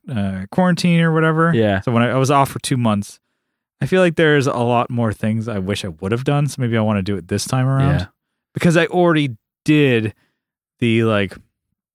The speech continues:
Speaker 1: I don't know, kinda more chore-y type things.
Speaker 2: Yeah.
Speaker 1: Like, I already got rid of, like, like, donated clothes. Uh,
Speaker 2: You got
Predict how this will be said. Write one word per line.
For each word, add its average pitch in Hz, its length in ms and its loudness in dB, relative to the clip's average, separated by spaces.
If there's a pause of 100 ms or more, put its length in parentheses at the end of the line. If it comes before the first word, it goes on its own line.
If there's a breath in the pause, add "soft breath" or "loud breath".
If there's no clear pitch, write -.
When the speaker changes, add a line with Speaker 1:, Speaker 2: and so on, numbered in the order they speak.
(640)
Speaker 1:
I 123 40 -2
don't 113 80 -2
know, 104 80 -4
kinda 113 180 -2
more 98 160 -2
chore-y 117 580 0
type 143 300 -6
things. 147 560 -6
Speaker 2:
Yeah. 87 300 -4 (200)
Speaker 1:
Like, 120 100 -6
I 113 40 0
already 113 240 2
got 107 200 -2
rid 113 220 0
of, 117 300 -2
like, 110 280 -4 (220)
like, 107 260 -8
donated 160 460 2
clothes. 135 600 -2 (640)
Uh, 98 140 -4 (240)
Speaker 2:
You 120 80 -4
got 131 180 2